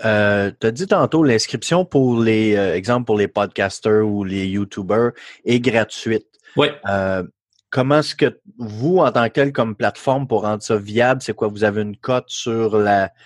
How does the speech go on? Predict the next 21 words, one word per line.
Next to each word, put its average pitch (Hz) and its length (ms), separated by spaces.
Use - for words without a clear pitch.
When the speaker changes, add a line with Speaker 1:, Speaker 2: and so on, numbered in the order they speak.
Speaker 1:
la 113 80
transaction, 123 1000
exemple, 110 580
euh, 98 240
entre 107 320
le, 107 240
le, 92 320
la 107 100
personne 127 540
qui, 110 320
qui - 100
fait 131 160
la 123 140
publicité, 123 760
le 127 160
publicitaire 131 800
et 135 240
le 120 160
podcaster, 117 800
ou 127 220
le, 107 260